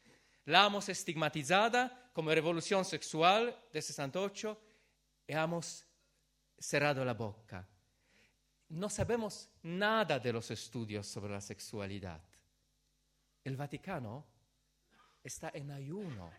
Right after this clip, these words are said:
de estudios. Nosotros los hemos ya sorpasado diciendo que son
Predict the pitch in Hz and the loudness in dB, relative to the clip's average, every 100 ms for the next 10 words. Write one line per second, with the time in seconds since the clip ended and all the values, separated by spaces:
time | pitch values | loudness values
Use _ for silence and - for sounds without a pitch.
0 | - - 101 - - 90 87 80 - - | -20 -12 -10 -10 -14 -16 -18 -20 -20 -20
1 | - _ _ _ _ _ _ _ _ _ | -20 _ _ _ _ _ _ _ _ _
2 | _ _ - _ - 165 247 254 185 - | _ _ -20 _ -8 -4 -2 -2 -4 -6
3 | - _ _ _ _ _ 160 185 196 208 | -14 _ _ _ _ _ -10 -8 -6 -6
4 | 208 220 214 196 - _ _ _ _ - | -6 -4 -6 -6 -16 _ _ _ _ -2
5 | 202 202 208 202 208 180 196 190 190 208 | -2 0 -2 -2 -2 -2 -2 -4 -6 -6
6 | 214 208 208 214 | -4 -6 -6 -8